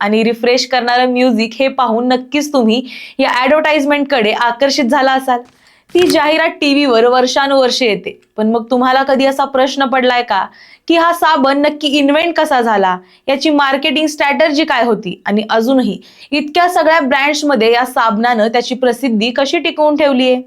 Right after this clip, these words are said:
याबद्दलच आपण जाणून घेणार आहोत प्राईम संवादच्या आजच्या भागात.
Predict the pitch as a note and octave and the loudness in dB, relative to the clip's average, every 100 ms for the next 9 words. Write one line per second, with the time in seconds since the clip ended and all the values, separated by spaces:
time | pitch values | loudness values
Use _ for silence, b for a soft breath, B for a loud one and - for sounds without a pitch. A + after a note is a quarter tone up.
0 | _ B B B B D4 D4+ D4 C4 D#4+ | _ B B B B 0 2 2 2 2
1 | D#4+ D#4 D#4 D4 C#4 B3 B3+ B3+ A#3+ A#3 | 2 0 0 0 0 2 2 2 2 0
2 | G#3+ A3 - B3+ B3+ C#4 C#4+ A#3 A#3 B3 | 0 -2 -2 -2 0 0 0 2 0 -2
3 | G#3+ G3+ A3 A3+ A3+ G#3 E3+ - | -2 0 -2 -2 -2 -2 -2 -4